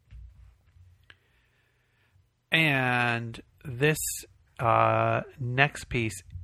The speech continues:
covers much of what they had to say. This is called Moving Forward from the Affordable Care Act to a Single-Payer System.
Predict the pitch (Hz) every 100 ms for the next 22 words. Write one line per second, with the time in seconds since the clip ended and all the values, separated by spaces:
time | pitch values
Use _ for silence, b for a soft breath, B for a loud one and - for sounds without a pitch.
0 | - - 123 110 107 - 113 117 - -
1 | 120 113 110 - 123 120 113 - _ _
2 | _ _ _ _ 123 117 110 113 101 110
3 | - 110 107 117 - b b b b b
4 | b b b - 143 - 160 - - 175
5 | 131 156 160 160 - 185 180 147 - 139
6 | 127 143 - 143 143 139 139 - 151 143
7 | - 143 143 - - - b b b -
8 | - 160 143 - 135 135 151 - - 113
9 | 110 110 - - - 147 135 - 107 113